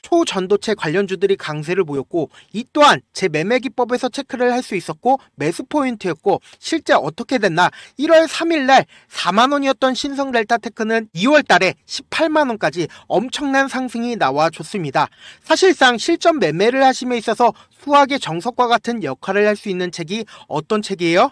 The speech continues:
바로 이 책이라고 생각을 해주시면 될 것 같습니다. 지금 이 영상을 끝까지 시청해주신 우리 구독자분들 대상으로만 무료로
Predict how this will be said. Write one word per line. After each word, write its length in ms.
바로 360
이 200
책이라고 580
생각을 460
해주시면 520
될 100
것 180
같습니다. 580
지금 320
이 220
영상을 460
끝까지 420
시청해주신 760
우리 200
구독자분들 680
대상으로만 720
무료로 440